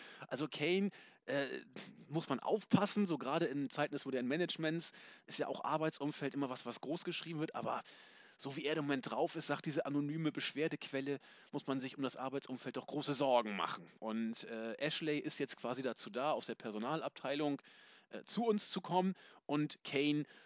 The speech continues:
sowohl psychologisch als auch in Bezug auf seine Arbeitstauglichkeit zu analysieren. Ich hab's, äh, eben gesehen,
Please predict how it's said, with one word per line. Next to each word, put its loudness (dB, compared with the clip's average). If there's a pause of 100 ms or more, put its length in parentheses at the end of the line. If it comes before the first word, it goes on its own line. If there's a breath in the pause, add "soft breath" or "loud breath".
(140)
sowohl -2
psychologisch -2
als -4
auch -6
in -2
Bezug -4
auf -4
seine 2
Arbeitstauglichkeit -2
zu -8
analysieren. 2
Ich -4
hab's, -4
äh, -2
eben 0
gesehen, 2